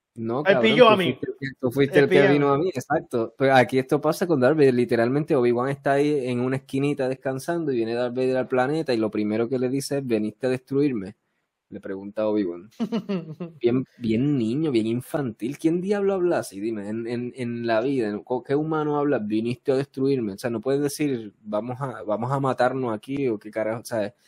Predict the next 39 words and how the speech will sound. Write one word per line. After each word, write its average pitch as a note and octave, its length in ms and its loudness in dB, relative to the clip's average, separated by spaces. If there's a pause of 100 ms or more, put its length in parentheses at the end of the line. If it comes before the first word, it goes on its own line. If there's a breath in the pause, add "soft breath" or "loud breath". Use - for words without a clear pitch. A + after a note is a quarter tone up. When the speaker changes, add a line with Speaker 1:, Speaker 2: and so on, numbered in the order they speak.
(160)
Speaker 1:
destruirme, A2 920 -2
como G2 200 -20
si G2+ 140 -16
fuese G#2 280 -14
una C3 180 -4
piedra. G#2+ 440 -4 (640 soft breath)
¿Entiendes? F#2 380 -4
Yo G2+ 140 2
odio A#2+ 340 6
eso, G2+ 400 -6 (160)
que G#2 100 -6
hablen A2+ 300 -2
así, G2 340 -8
Speaker 2:
Bueno, C3+ 500 0
eh, C#3 140 2
yo D#3+ 100 -4
Speaker 1:
destruirme. - 20 -4
Speaker 2:
creo A3 120 -2
que F#4 120 -6
las D#4+ 140 2 (140)
Speaker 1:
¿Por F3+ 180 0
qué G3+ 100 4
Speaker 2:
precuelas - 0 -
Speaker 1:
me G3 120 6
vas D#3 140 8
Speaker 2:
hablan D3 60 8
Speaker 1:
a C#3 80 6
Speaker 2:
de - 20 2
destroy, D#3+ 840 -4
hablan E3+ 320 2
en G3+ 80 -4
ese F#3 200 -4
lenguaje D#3+ 320 2
Speaker 1:
Sí, - 20 0
Speaker 2:
también. C#3 180 0
Speaker 1:
pero, D#3+ 360 -4 (300)
<clears throat> - 480 -6
pero, B2+ 280 2 (260)
pero A#2+ 300 2